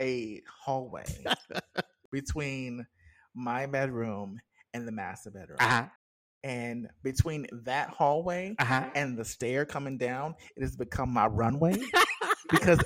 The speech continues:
Speaker 1: Alien Superstar is my shit.
Speaker 2: Let me tell you. Let me tell you. Well, let's start, let's start with the track list, shall we? So I think when, um,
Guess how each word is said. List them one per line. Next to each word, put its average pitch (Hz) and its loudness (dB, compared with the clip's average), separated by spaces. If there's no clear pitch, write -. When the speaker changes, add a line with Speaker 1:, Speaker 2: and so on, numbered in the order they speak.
Speaker 1:
Alien 170 4
Superstar 180 6
is 165 10
my 147 4
shit. 131 6
Speaker 2:
Let - -4
me 120 -4
tell - 4
you. - -16
Let 143 -6
me 135 -6
tell 120 -2
you. 113 2
Well, 196 8
let's 220 8
start, 214 6
let's 185 2
start 190 2
with 170 -4
the 160 -6
track 160 2
list, 107 -2
shall 127 4
we? 147 2
So 143 4
I 165 8
think 233 4
when, 156 2
um, 127 2